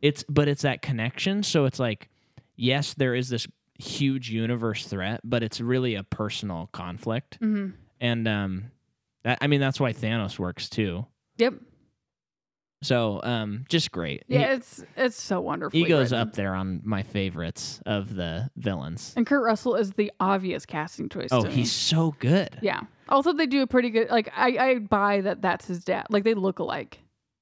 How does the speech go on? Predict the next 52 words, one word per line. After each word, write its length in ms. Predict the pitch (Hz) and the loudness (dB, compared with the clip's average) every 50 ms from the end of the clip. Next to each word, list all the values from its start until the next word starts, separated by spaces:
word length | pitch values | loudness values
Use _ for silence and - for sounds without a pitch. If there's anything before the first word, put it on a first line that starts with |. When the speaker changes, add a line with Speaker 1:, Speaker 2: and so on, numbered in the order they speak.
| _ _ _ - | _ _ _ 0
Speaker 1:
Oh, 100 | 127 123 | 2 2
I, 220 | 120 113 127 156 160 - | 4 4 2 0 0 -2
I 140 | 156 175 | -2 -2
never, 340 | 196 214 240 269 302 294 262 | 0 0 0 0 0 0 2
like, 280 | 196 156 127 117 - - _ - | 2 0 0 -2 -4 -10 _ -6
pay 200 | - 120 120 113 | -4 -2 0 0
attention 400 | 101 - 101 98 101 - 80 69 | -2 -2 -4 -6 -6 -6 -8 -10
to 60 | - | -10
that 180 | 78 78 - - | -10 -10 -10 -8
sort 160 | - - 170 | -4 -2 2
of 80 | 254 269 | 2 2
Speaker 2:
N-, 40 | 285 | 2
Speaker 1:
thing. 140 | - - | 2 2
Speaker 2:
and 100 | - 311 | 2 4
it's 160 | 320 311 277 - | 4 4 2 2
not, 320 | 330 349 339 320 302 - | 2 4 4 4 2 0
like, 220 | 269 277 240 214 | 0 -2 -2 -2
crazy. 640 | - - 208 214 233 240 214 190 170 170 170 208 220 - - | -2 -2 0 0 0 0 -2 -4 -4 -4 -4 -6 -6 -4 0
They 80 | 240 | 2
don't 80 | 233 233 | 2 4
Speaker 1:
Yeah. 80 | 233 226 | 4 2
Speaker 2:
look 120 | 226 220 | 2 0
alike. 280 | 208 208 202 196 190 _ _ _ _ - - - | 0 0 0 -2 -2 _ _ _ _ -12 -4 0
I 60 | - 247 | 2 2
mean, 180 | 254 226 208 | 2 2 2
really, 400 | 202 240 254 254 254 254 233 214 | 4 4 4 4 4 2 0 0
in 280 | 214 208 196 180 170 - _ _ _ - | -2 -2 -2 -2 -4 -8 _ _ _ -4
if 180 | - 202 185 - | -4 -4 -2 -2
you 180 | 190 185 196 | -2 -2 0
looked 280 | 190 202 202 190 - - | 2 2 0 0 0 0
at 100 | 202 190 | 0 2
'em 120 | 190 190 | 2 0
in 100 | 180 160 147 | 0 -2 -2
real 180 | 160 170 185 | -2 0 0
life, 380 | 190 202 202 202 220 214 - _ _ _ - | 0 0 0 0 -2 -4 -6 _ _ _ -2
no. 300 | 202 196 190 175 - - | 0 0 0 0 -2 -4
Speaker 1:
Yeah. 180 | - 67 62 - - - - | -4 -4 -4 -4 -10 -2 2
Speaker 2:
But 140 | - 262 247 | 2 4 4
their 140 | 254 233 214 | 4 2 2
hair 240 | 180 185 190 196 | 2 2 2 2
is 100 | 202 202 | 2 0
kinda 240 | - 233 226 220 220 | 0 2 2 2 2
similar, 440 | - - 240 226 226 226 233 240 247 | 2 0 0 2 2 2 2 0 2
like, 200 | 247 233 214 - | 2 2 2 2
their, 180 | - 208 202 196 | 2 0 0 0
their 240 | 196 190 - 190 180 - _ - | -2 -2 -2 -2 -2 -4 _ -10
type 240 | - - 180 180 | -4 -4 -4 -2
of 80 | 190 185 | -2 -2
hair. 340 | 196 190 196 208 214 226 - _ | -2 0 0 0 -2 -4 -6 _
So 200 | - - 220 208 | 0 2 2 2
it's, 120 | 202 196 - | 2 2 2
Speaker 1:
Yeah. 180 | 117 95 76 | 0 0 0